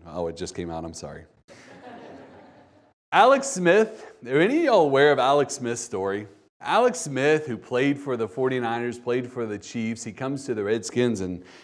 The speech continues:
well, you know what they do. They, they take a good player and destroy him and then send him off and wonder, "What happened to the player?" Well,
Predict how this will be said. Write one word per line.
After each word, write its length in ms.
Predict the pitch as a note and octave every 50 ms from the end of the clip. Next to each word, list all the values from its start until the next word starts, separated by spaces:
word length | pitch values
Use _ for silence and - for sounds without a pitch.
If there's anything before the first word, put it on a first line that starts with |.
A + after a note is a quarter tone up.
| - _ -
well, 280 | A#2+ C3+ D3 D3 C#3 C3+
you 140 | C3 C#3+ D#3+
know 80 | E3
what 160 | D3 C3+ B2
they 140 | B2 A#2+ A#2
do. 420 | G#2+ A2 A2+ A#2 G#2+ G2+ G#2 G#2+ G#2
They, 240 | A2 A2+ B2 B2+
they 220 | B2 A2+ A#2+ C3 B2+
take 200 | C3 C#3 B2+ -
a 60 | A2+
good 240 | G2 A2+ A#2+ A2 -
player 220 | - A#2 A2 G#2
and 80 | G#2+ G2+
destroy 520 | G#2 G2 - - - A2+ A2+ G#2+ G2+ F#2+
him 140 | F#2 F#2+ G#2
and 100 | G2 G2
then 240 | G2 G2 G2+ G2 F2+
send 220 | - - A#2 G#2
him 120 | G2+ F#2+ G2
off 280 | F#2+ F#2+ G2+ G2+ -
and 140 | G#2 F#2+ G2+
wonder, 280 | G#2 G#2 G#2+ G2+ G#2 G2+
"What 140 | A#2 C4
happened 400 | - - F#3 A3 D4 - E4+ C#4
to 80 | A3+ A#3
the 100 | G#3 F#3
player?" 440 | D#3 G#3 B3 D4 D#4 G#3+ D3 B2 A#2+
Well, 360 | B2 C3+ D#3 E3 E3 D#3+